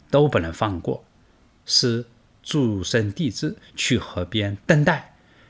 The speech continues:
约下午时，有一段大树干被水漂来，捞去后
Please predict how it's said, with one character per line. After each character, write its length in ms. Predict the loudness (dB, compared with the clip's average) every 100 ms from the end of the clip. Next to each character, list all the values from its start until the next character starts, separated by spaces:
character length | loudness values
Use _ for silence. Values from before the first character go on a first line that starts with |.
| 0
约 180 | 2
下 440 | 4 4 2 2 0
午 120 | -2
时， 300 | -2 -4 -6 -12 _ _ _ 0
有 240 | 4 4
一 140 | 4 0
段 400 | -2 -2 -4 -6 -12 _
大 300 | 0 0 0
树 200 | -4 -4 -2
干 340 | -2 -2 -6 _ -4
被 360 | -2 -2 -8
水 320 | -6 -4 -4 -6
漂 300 | -4 -4 -2
来， 280 | -6 -8 -14 _ 0
捞 180 | 2 2
去 160 | 0
后 280 | -2 -4 -6